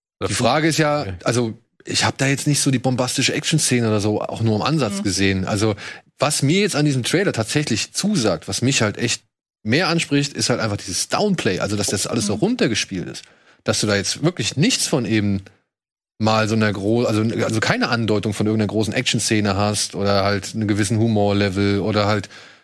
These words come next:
Speaker 2: weiß ich nicht, den, den dargestellten Kräften oder so. Ich fand die Kostüme jetzt ein bisschen
Speaker 1: Na okay, obwohl sie sehr verbal machen, ne?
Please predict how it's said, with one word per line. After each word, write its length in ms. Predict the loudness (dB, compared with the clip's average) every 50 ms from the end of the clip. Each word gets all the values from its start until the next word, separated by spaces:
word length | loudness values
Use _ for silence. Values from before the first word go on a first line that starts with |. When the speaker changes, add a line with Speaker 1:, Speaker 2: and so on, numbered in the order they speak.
| _ _
Speaker 2:
weiß 140 | -2 -2 0
ich 60 | 0
nicht, 220 | 0 0 0 0 0
den, 160 | 0 0 0
den 180 | 0 0 0 2
dargestellten 580 | 2 0 0 0 0 0 0 0 0 0 -2
Kräften 320 | -4 -4 -4 -6 -6 -8 -8
oder 80 | -6
so. 100 | -6 -6
Ich 80 | -4 -2
fand 120 | 0 0
die 60 | 2
Kostüme 460 | 2 0 0 0 2 2 2 4 2 2
jetzt 180 | 2 0 0
ein 120 | 0 -2 0
bisschen 960 | 0 0 0 2 2 2 0 0 0 0 0 0 0 0 0 0 0 2 2
Speaker 1:
Na 120 | 2 2
okay, 280 | 2 2 2 2 2 2
obwohl 280 | 0 0 2 2 2
sie 140 | 4 2 2 2
sehr 240 | 2 2 0 2
verbal 500 | 0 0 0 0 0 -2 -2 -2 -2 -4
machen, 340 | -4 -6 -6 -8 -10 -10 -8
ne? 140 | -6 -6 -8